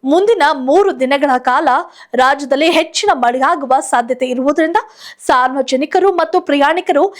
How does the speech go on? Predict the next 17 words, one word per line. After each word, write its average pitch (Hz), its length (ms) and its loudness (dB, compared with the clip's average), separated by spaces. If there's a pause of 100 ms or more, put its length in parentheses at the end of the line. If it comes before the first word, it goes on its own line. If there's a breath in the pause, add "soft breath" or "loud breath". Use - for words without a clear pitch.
(240 loud breath)
ಎಚ್ಚರಿಕೆಯಿಂದ 311 640 -2 (160)
ಇರುವುದು 262 300 0 (120)
ಸೂಕ್ತ. 254 260 -4 (520 loud breath)
ಅನಗತ್ಯ 311 460 0 (100)
ಪ್ರಯಾಣಗಳನ್ನ 302 680 0 (100)
ಮುಂದೂಡುವುದು 269 640 0
ಉತ್ತಮ. 247 240 -2 (520)
ಇನ್ನು 330 160 4 (120)
ಮಳೆ 285 200 2 (100)
ನಿರಂತರವಾಗಿ 320 800 0
ಬೀಳುತ್ತಿರುವುದರಿಂದ 269 800 0 (520 loud breath)
ಹತ್ತಿ, 330 340 -2 (180)
ಜೋಳ 269 240 4 (140)
ಬೆಳೆದ 254 240 2 (140)
ರೈತರು 294 340 0 (360 loud breath)
ಸಂಕಷ್ಟಕ್ಕೆ 330 600 -2
ಸಿಲುಕಿದ್ದಾರೆ. 240 540 -2